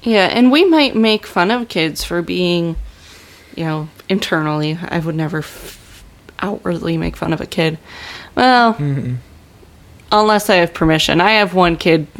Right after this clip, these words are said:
Speaker 1: we have that relationship. Anyway.
Speaker 2: Yeah.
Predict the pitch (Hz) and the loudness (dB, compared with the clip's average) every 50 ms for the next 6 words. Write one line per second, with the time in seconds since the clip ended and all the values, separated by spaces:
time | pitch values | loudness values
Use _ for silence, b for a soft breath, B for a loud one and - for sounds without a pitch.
0 | - - - - - - 175 180 175 170 170 175 160 143 156 156 156 - - 143 | -16 -16 -20 -18 -8 -4 0 2 2 4 4 2 0 0 0 0 0 0 0 -2
1 | 143 156 156 156 151 - 156 147 - - - - - B B B B B B B | 0 0 0 -2 -2 -4 -6 -6 -6 -8 -8 -10 -14 B B B B B B B
2 | 214 B - 311 269 208 180 160 160 160 156 - B B B B 139 131 110 95 | -4 B 0 2 2 2 0 -2 -4 -6 -8 -10 B B B B -4 -2 -2 -2
3 | 76 B | -2 B